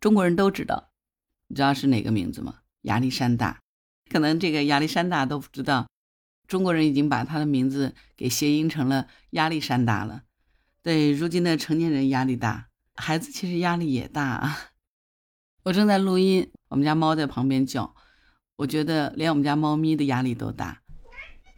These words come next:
那好啦，知道了，你压力也很大，好不好？OK。啊，那你去玩一会儿吧，好不好？啊，知道了，你也压力大。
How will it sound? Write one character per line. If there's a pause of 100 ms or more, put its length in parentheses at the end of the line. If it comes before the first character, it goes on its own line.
(440)
那
好
啦，
知
道
了，
你
压
力
也
很
大，
好
不
好？ (640)
OK。 (1000)
啊，
那
你
去
玩
一
会
儿
吧，
好
不
好？ (1200)
啊， (160)
知
道
了，
你
也
压
力
大。